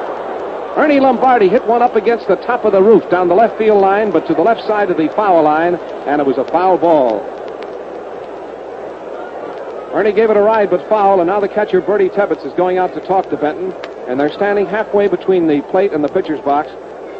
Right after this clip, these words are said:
just having a chat while Lombardi in his white uniform stands up there at the plate. National League trails by three. It's the American League three and the National nothing in the last half of the seventh at New York.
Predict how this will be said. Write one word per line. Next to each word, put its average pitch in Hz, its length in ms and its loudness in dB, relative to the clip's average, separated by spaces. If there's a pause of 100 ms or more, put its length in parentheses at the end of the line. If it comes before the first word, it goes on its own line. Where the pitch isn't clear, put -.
(140)
just 151 160 -2
having 160 300 0
a 151 120 -4
chat 165 240 0
while 139 180 2
Lombardi 165 500 2
in 139 100 0
his 120 140 -2
white 151 240 0
uniform 156 500 0
stands 143 300 -2
up 139 140 -2
there 139 120 2
at 139 100 -2
the 131 60 -6
plate. 110 300 -4 (1600)
National 165 360 0
League 170 180 2
trails 165 460 2
by 147 220 2
three. 170 320 4
It's 127 120 -2
the 131 140 -2
American 180 420 2
League 185 200 2
three 185 260 2
and 175 100 0
the 147 60 2
National 175 480 0
nothing 180 320 2
in 123 80 -2
the 113 80 0
last 156 300 0
half 160 180 -2
of 156 80 -2
the 151 80 -2
seventh 135 340 -2
at 101 160 -4
New 185 120 4
York. 151 300 2